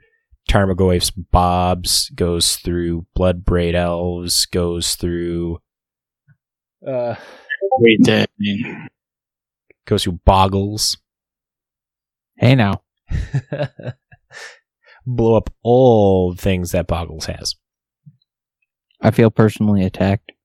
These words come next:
Speaker 1: It has a couple other, uh, indestructible artifacts and stuff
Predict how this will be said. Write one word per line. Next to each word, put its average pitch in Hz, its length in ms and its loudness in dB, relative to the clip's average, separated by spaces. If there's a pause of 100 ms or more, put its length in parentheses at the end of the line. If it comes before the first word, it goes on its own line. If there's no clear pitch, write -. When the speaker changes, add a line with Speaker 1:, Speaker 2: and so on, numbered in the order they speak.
(920)
Speaker 1:
It 139 80 4
has 165 140 0
a 160 40 -4
couple 147 240 0
other, 107 460 4 (360)
uh, 87 240 -2
indestructible 104 580 -2
artifacts 90 460 -2
and 87 140 -4
stuff - 420 -2